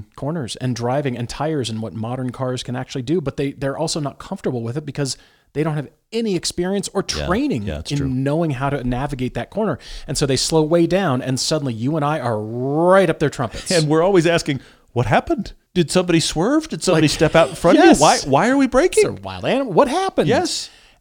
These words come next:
Speaker 1: And then they put it down. They take off because
Speaker 2: Oh, yeah, yeah.
Speaker 1: they
Speaker 2: Because
Speaker 1: have all the power. And that's, it's super offensive that you caught up to me and we're like,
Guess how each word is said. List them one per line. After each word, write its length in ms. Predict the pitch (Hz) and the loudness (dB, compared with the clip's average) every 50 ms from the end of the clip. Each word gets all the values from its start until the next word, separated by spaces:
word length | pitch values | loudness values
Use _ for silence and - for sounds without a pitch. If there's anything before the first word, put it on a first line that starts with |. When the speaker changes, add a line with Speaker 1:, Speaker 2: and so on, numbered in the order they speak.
| _ _ | _ _
Speaker 1:
And 240 | 175 165 156 147 127 | 0 2 2 2 0
then 520 | 117 165 233 226 151 120 117 123 131 143 - _ _ _ _ _ - - - 113 | 2 2 2 4 2 2 0 0 -2 -4 -8 _ _ _ _ _ -20 -18 -16 -14
they 240 | 113 113 123 110 110 | -4 0 0 0 0
put 240 | - - 127 113 | -2 -4 -4 -4
it 100 | 107 - - | -4 -6 -6
down. 340 | 120 110 110 110 - - - | -6 -4 -4 -6 -10 -12 -12
They 100 | - 113 | -12 -12
take 680 | - - - - - - - - - 143 147 139 131 - | -12 -10 -12 -12 -12 -14 -16 -10 -2 0 0 2 2 0
off 280 | 147 139 117 - - - | 0 0 0 -2 -4 -8
because 200 | 120 - 139 131 | -4 0 0 2
Speaker 2:
Oh, 60 | 117 | 2
yeah, 80 | 101 | 2
yeah. 100 | 90 80 - - - - - - | 0 -2 -6 -8 -14 -20 -12 -2
Speaker 1:
they 80 | - 127 | 0 4
Speaker 2:
Because 160 | 117 139 127 | 6 6 6
Speaker 1:
have 120 | 117 117 117 | 6 4 4
all 120 | 113 123 | 2 0
the 80 | 120 - | -2 -2
power. 280 | - 175 185 151 135 | 0 2 4 4 4
And 120 | 127 127 127 | 4 2 0
that's, 180 | 131 131 - - - - - | -2 -2 -4 -10 -16 -12 -10
it's 140 | 143 127 - | -8 -6 -4
super 360 | - - - 220 - - 156 | -2 0 0 0 2 2 2
offensive 420 | 135 - - 277 302 - - 151 - | 2 2 2 2 2 2 0 0 0
that 100 | 131 127 | -2 -2
you 120 | 151 147 | -4 -4
caught 240 | - - 151 156 160 | -2 -2 0 2 2
up 120 | 202 214 - | 0 0 0
to 80 | 220 | -2
me 120 | 208 160 131 | 0 0 0
and 140 | 120 123 | 0 0
we're 60 | 131 143 | 0 0
like, 200 | 151 143 143 | 0 -2 -4